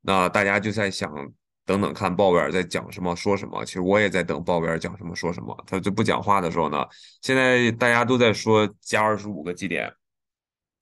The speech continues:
然后鲍威尔这次要流露出来可能会再度放缓加息，已经都加二十五个基点了，你再放缓，那不就是不加息了吗？但是现在美联储的掉期合约上显示呢，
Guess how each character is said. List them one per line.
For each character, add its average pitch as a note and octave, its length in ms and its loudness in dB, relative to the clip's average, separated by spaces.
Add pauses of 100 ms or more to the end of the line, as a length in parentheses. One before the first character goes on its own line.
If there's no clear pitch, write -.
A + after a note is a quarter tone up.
(260)
然 F2 160 0
后 F#2+ 460 4
鲍 G#2+ 220 2
威 G#2+ 120 4
尔 E2+ 100 0
这 G#2+ 160 -4
次 G2 200 -6
要 G2 120 2
流 F2+ 200 -4
露 G#2 160 -2
出 - 120 -14
来 E2+ 160 -2
可 - 140 -16
能 D2+ 140 -10
会 F#2 160 -6
再 A2 200 2
度 F#2 180 -2
放 F#2+ 220 -4
缓 G2 140 -12
加 F#2 180 -6
息， G2 300 -8 (380)
已 G2+ 160 -4
经 D#3+ 160 2
都 F3+ 80 2
加 C#3 120 0
二 - 140 4
十 A#2 140 -6
五 E2+ 100 -4
个 E2 80 -6
基 F#2+ 140 -6
点 C2 180 -8
了， B1 160 -10
你 F#2 80 -8
再 C3 180 2
放 A2+ 160 0
缓， G1+ 300 -6
那 G2 60 -8
不 A#2 100 -8
就 C#3 140 -2
是 A#2 80 0
不 A#2 100 -6
加 F#2+ 180 0
息 F2 180 -8
了 C#2+ 100 -4
吗？ - 80 -16 (420)
但 D#3 140 2
是 D3+ 60 2
现 D#3+ 120 2
在 D#3 80 4
美 C3 160 2
联 G2+ 180 2
储 A#2 140 -8
的 F2+ 80 -2
掉 A2+ 240 2
期 A2+ 160 -8
合 G#2 180 -6
约 A2+ 160 0
上 G#2+ 160 -6
显 C#2+ 220 -12
示 - 100 -14
呢， C#2 220 -8